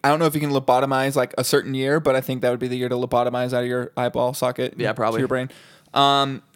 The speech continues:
Speaker 1: and then the, the season started. So we got a pretty loaded pod here. Um, we'll probably touch on all of those and a few more things. Um, first of all, how was Christmas? What'd you do?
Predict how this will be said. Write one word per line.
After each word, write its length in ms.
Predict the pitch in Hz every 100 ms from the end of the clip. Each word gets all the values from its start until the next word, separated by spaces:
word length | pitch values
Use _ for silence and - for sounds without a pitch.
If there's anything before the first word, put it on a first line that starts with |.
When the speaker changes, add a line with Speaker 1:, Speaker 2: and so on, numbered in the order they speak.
| -
Speaker 1:
and 200 | 151 151
then 460 | 147 147 147 147 - _ -
the, 140 | 143 - 147
the 100 | 151
season 300 | 196 185 139
started. 240 | 127 117
So 80 | 135
we 80 | 165
got 180 | 220 170
a 80 | 147
pretty 200 | 185 175
loaded 260 | 165 151
pod 220 | - 151 160
here. 360 | 135 139 147 _ _ -
Um, 180 | 139 135
we'll 80 | 139
probably 300 | 160 151 143
touch 240 | 151 147
on 120 | 143
all 380 | - 135 139 143
of 60 | 143
those 280 | 139 147 156
and 80 | 131
a 40 |
few 120 | 147
more 180 | 143 135
things. 440 | 139 139 185 190 - _ _ _ _ _ _ _ _ _ -
Um, 420 | 143 143 139 139
first 260 | 135 247 277
of 80 | 233
all, 280 | 233 233
how 200 | 170 240
was 120 | 233 -
Christmas? 420 | 277 277 151 135
What'd 120 | 160
you 60 | 196
do? 300 | 247 165